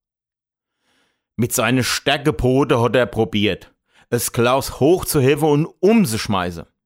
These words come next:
Aber alles, was er auch gemacht hat, er hat's nicht hingekriegt. "Das ist mir so schwer.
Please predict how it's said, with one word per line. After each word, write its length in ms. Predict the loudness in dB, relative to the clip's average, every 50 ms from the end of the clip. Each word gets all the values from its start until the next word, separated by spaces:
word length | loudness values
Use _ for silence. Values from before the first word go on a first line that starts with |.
| _ _ _ _ _ _ _ _ _ _ _ _ _ _ _ _ _ _ _ _ _ _ _ _ _
Aber 280 | -4 -2 0 0 0 0
alles, 380 | 0 0 0 0 -2 -2 -2
was 160 | -2 0 0
er 160 | 0 -2 -2 -4
auch 160 | -6 -4 -2
gemacht 560 | 0 0 2 2 2 0 0 -2 -6 -4 -2
hat, 260 | -2 -2 -2 -4 _ _ _ _ _ _ _ _ _ _ _ _ _ _ _ _
er 140 | -4 0 0
hat's 260 | 0 0 0 -2 -2
nicht 160 | 0 -2 0 0
hingekriegt. 640 | 0 0 0 0 -2 -4 -4 -4 -4 -4 -8 -14 _ _ _ _ _ _ _ _ _ _ _ _ _ _ -20 -20 -20 -20 -20 _ _ _ _ _ -4
"Das 280 | -2 -2 -2 -2 -4
ist 340 | -2 -2 -2 -2 -2 -4 -2
mir 180 | 0 0 0 2
so 220 | 2 2 2 2
schwer. 540 | 0 -2 0 0 2 2 2 2 0 -2